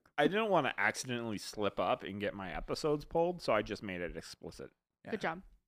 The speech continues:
Speaker 2: Yeah.
Speaker 3: Smart.
Speaker 2: Also, I mean, if you're gonna have me as a recurring guest, <laughs> I cuss a
Speaker 3: <laughs>
Speaker 2: lot. And
Speaker 1: Yes,
Speaker 2: it's
Speaker 1: yes,
Speaker 2: like,
Speaker 1: he
Speaker 2: it's like
Speaker 1: does.
Speaker 2: second nature for me. And I try my best not to, but sometimes it just comes out. Any-, anyway,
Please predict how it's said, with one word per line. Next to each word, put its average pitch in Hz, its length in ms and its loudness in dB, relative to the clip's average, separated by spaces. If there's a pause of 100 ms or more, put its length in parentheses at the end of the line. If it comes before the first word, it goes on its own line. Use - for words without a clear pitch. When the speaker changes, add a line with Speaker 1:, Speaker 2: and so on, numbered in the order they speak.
Speaker 2:
Yeah. 78 100 -10
Speaker 3:
Smart. 170 200 -10 (300)
Speaker 2:
Also, 160 520 6 (1080)
I 131 120 -4
mean, 113 260 -4 (160)
if 120 140 -12
you're 135 80 2
gonna 143 100 0
have 127 80 2
me 123 140 0
as 113 80 -2
a 117 40 -10
recurring 113 440 -6
guest, 110 420 -6 (280)
<laughs> - 260 0
I 185 180 2
cuss 196 420 2
a 151 80 0
Speaker 3:
<laughs> - 0 -
Speaker 2:
lot. 127 540 -2 (340)
And 151 140 4
Speaker 1:
Yes, 165 160 6
Speaker 2:
it's 208 140 6
Speaker 1:
yes, - 140 8
Speaker 2:
like, 233 80 10
Speaker 1:
he 147 80 8
Speaker 2:
it's 135 120 8
like 247 120 8
Speaker 1:
does. - 60 2
Speaker 2:
second 247 360 4
nature 160 340 2
for 120 180 -2
me. 113 360 -4
And 131 220 -2 (460)
I 190 100 8
try 196 340 4
my 202 100 2
best 151 300 4
not 135 240 0
to, 160 180 2
but 131 80 -4
sometimes 139 400 -4
it - 60 -16
just - 180 -8
comes 113 220 -8
out. 92 320 -12
Any-, 156 240 2 (840)
anyway, 143 1400 8